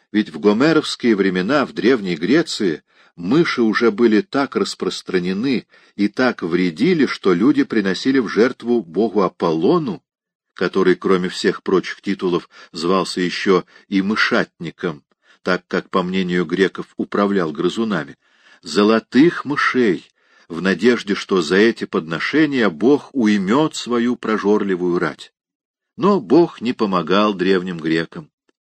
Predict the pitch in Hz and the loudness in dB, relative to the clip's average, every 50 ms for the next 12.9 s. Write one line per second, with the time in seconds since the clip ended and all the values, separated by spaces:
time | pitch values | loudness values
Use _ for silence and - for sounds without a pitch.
0 | _ _ _ _ _ - - - 127 180 160 165 160 156 151 - - 135 156 151 | _ _ _ _ _ -16 0 2 4 4 6 4 4 4 2 2 4 2 2 2
1 | 135 113 135 147 143 135 107 87 117 120 - - - - 113 139 143 139 135 131 | 2 2 2 4 4 2 2 0 -2 -2 -2 -6 -4 2 4 4 4 4 2 0
2 | 131 - - - _ _ - - - - 127 131 123 127 117 110 117 107 - 78 | -4 -8 -14 -20 _ _ -12 -6 0 4 4 6 6 4 2 2 0 -2 -2 0
3 | 80 104 113 110 110 107 - - - _ _ _ _ _ _ _ - 165 170 139 | 2 2 2 2 0 -2 -6 -12 -18 _ _ _ _ _ _ _ 0 0 0 0
4 | 120 117 127 120 113 104 92 98 98 - - - 131 139 135 127 120 120 120 - | 2 4 4 4 4 4 2 0 -2 -4 -2 0 2 2 2 2 0 0 0 0
5 | - 117 107 92 90 90 - 95 90 - - 175 170 - - 131 123 113 107 107 | 0 0 -2 -2 -2 0 0 2 0 0 0 -4 -4 -4 -6 -6 -6 -2 0 0
6 | 104 98 85 78 92 117 123 120 104 92 101 92 85 - _ _ _ _ - 87 | 0 0 0 0 2 4 4 4 2 2 0 -2 -2 -2 _ _ _ _ -8 -2
7 | 87 101 98 90 76 80 80 76 80 82 85 95 85 87 147 185 185 - - 160 | 2 2 2 2 0 -2 -4 -4 -2 -2 -2 -2 -2 -2 -2 -2 -2 0 0 0
8 | 160 147 - - - - _ - 117 104 104 - 151 156 147 143 139 135 135 - | 0 0 -4 -10 -20 -20 _ -2 -2 0 2 2 2 4 4 4 6 4 4 2
9 | - 110 110 131 131 131 131 120 120 123 127 117 - - - 104 98 90 - - | 0 -2 -2 -2 0 0 0 0 0 0 0 0 0 -2 -4 -4 -4 -4 -4 -2
10 | - 107 95 90 82 80 85 85 76 80 87 90 110 123 120 113 - - _ _ | 0 0 0 0 -2 -2 -2 -2 -2 -2 -2 -2 0 0 -2 -2 -6 -14 _ _
11 | - _ - 71 76 78 92 127 135 131 120 123 120 120 113 104 113 110 98 101 | -20 _ -10 -8 -4 -2 0 0 0 -2 -2 -4 -2 -2 -2 -2 -2 -2 -2 -2
12 | 101 101 - - - 92 90 82 - - - 87 85 82 82 85 85 82 | -2 -2 -4 -6 -8 -6 -6 -8 -8 -6 -6 -4 -4 -4 -4 -6 -6 -8